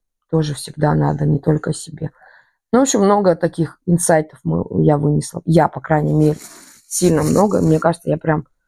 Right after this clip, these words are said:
ну, и мама говорит, что я сразу повзрослела после этого похода. Потому что, да, действительно, я начала понимать, что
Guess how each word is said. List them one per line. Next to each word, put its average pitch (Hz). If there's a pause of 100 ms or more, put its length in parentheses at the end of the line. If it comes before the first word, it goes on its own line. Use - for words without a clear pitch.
(140)
ну, 226
и 185
мама 160
говорит, 160
что -
я 151
сразу 170
повзрослела 165
после -
этого 156
похода. - (640)
Потому 180
что, 165
да, 175
действительно, 180
я 156
начала 156
понимать, 165
что -